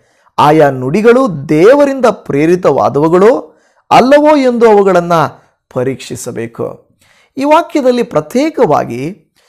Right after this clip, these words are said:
ಅನೇಕ ಮಂದಿ ಸುಳ್ಳು ಪ್ರವಾದಿಗಳು ಲೋಕದೊಳಗೆ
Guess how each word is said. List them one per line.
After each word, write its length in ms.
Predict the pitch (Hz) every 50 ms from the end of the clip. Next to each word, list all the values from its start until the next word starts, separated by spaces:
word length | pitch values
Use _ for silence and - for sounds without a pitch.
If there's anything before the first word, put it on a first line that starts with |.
| _ _ _ _ _ _ _ _
ಅನೇಕ 480 | - 156 190 240 285 330 359 349 - - 311
ಮಂದಿ 440 | 285 262 262 269 277 262 233 -
ಸುಳ್ಳು 260 | - 233 240 262 285 285
ಪ್ರವಾದಿಗಳು 1000 | - 269 262 247 240 240 240 240 214 233 208 226 226 240 277 320 330 - - - _ _ _ _ _ _ _ _
ಲೋಕದೊಳಗೆ 1120 | 151 143 147 160 190 226 220 - 233 226 220 220 214 214 214 202 254 294 302 - - - _